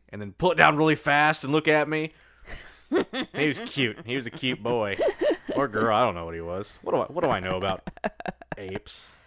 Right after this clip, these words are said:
Speaker 1: Semi-recent, semi-decent gorilla.
Speaker 2: News.
Speaker 1: <laughs> Hey, hey,
Speaker 2: Hmm?
Speaker 1: hey.
Speaker 2: Hmm.
Speaker 1: Alice, yesterday was International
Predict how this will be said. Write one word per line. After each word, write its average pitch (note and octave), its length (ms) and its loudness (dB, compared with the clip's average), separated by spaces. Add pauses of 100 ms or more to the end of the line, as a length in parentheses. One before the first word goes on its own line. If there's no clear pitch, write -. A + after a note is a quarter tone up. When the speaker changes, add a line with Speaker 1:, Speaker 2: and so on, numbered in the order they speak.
(600)
Speaker 1:
Semi-recent, D#3+ 960 2
semi-decent F3 960 -2
gorilla. E3+ 840 0 (1120)
Speaker 2:
News. G#3+ 800 8 (220)
Speaker 1:
<laughs> - 180 4 (1040)
Hey, A#3+ 240 10 (500)
hey, F3 300 6 (200)
Speaker 2:
Hmm? D#3+ 160 -4 (340)
Speaker 1:
hey. G#2+ 300 2 (100)
Speaker 2:
Hmm. C3 140 -6 (1000)
Speaker 1:
Alice, C#3+ 320 2
yesterday D3 580 6
was A#2+ 260 0
International C3+ 840 -2